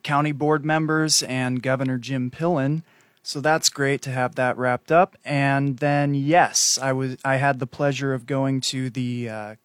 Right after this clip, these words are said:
County one oh one event, the Lancaster County one oh one event on Tuesday to see the local county bo-,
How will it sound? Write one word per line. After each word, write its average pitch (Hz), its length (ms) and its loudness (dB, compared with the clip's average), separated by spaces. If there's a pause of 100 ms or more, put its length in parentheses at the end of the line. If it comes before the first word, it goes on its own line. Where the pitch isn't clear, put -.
(160)
County 170 840 2
one 147 360 0
oh 147 100 2
one 139 380 0
event, 120 600 -4
the 104 100 -10
Lancaster 139 720 -2
County 131 400 -2
one 123 240 -4
oh 127 100 -2
one 123 320 -6
event 120 420 -4
on 117 220 -6
Tuesday 135 680 -2
to 127 480 -6 (380)
see 139 600 0
the 131 320 -6
local 135 600 -2
county 135 640 -6
bo-, 135 380 -4